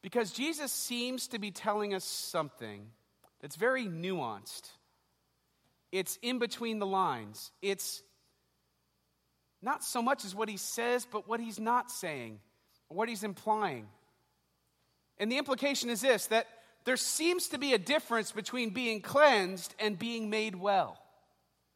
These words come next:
Both required faith, but there's a something else going on here. In fact,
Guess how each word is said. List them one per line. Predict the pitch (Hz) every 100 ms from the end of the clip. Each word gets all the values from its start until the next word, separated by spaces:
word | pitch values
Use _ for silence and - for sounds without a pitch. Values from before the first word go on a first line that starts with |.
| _ _ _ _ _ - - -
Both | 262 330 339 -
required | 226 254 - 247 254 240 226 185 - -
faith, | - - 254 240 139 - - - _ _ _ _ _ _ _ _ _ _ _ -
but | 226
there's | 269 254 214
a | 233
something | - - 285 330 - 320 240
else | 269 262 -
going | 214 214
on | 214
here. | 202
In | 180
fact, | - 233 226 -